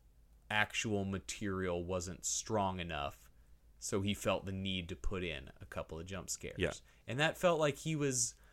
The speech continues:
Speaker 1: unnecessarily insecure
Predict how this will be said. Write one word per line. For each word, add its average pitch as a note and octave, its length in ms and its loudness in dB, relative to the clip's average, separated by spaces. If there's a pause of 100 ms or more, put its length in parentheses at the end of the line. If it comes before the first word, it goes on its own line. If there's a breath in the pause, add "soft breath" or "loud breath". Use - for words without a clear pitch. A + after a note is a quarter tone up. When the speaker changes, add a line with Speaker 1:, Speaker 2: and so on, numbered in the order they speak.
(1300 soft breath)
Speaker 1:
unnecessarily C3 1400 4 (720)
insecure F3+ 800 2